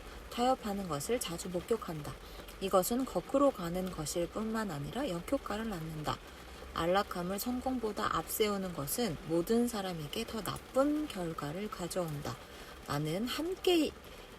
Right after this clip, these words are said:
일하는 사람을 사랑하고 그들이 위대해지도록 강요한다.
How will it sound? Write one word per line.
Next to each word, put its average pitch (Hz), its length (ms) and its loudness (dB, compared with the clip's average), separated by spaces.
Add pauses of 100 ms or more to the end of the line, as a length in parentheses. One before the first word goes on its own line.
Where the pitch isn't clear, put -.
(280)
일하는 196 540 2
사람을 214 500 0
사랑하고 233 840 0
그들이 190 440 2
위대해지도록 214 920 6
강요한다. 170 720 4